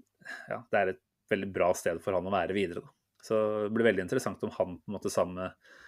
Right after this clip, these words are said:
sine agenter, eh, ja, gjør de samme vurderingene og da tenker, altså, hva,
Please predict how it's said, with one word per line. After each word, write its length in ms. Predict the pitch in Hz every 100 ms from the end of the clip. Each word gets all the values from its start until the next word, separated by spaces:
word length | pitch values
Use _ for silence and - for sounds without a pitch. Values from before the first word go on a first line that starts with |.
| - -
sine 260 | 123 95 92
agenter, 640 | 90 85 - _ 107 101 101
eh, 520 | 98 98 95 95 95 95 - _ _ -
ja, 160 | 123 127
gjør 220 | 117 98 104
de 60 |
samme 240 | 113 92 95
vurderingene 500 | 98 90 87 87 101
og 140 | 120
da 60 | 117
tenker, 320 | 110 92 95
altså, 140 | 92 92
hva, 140 | 87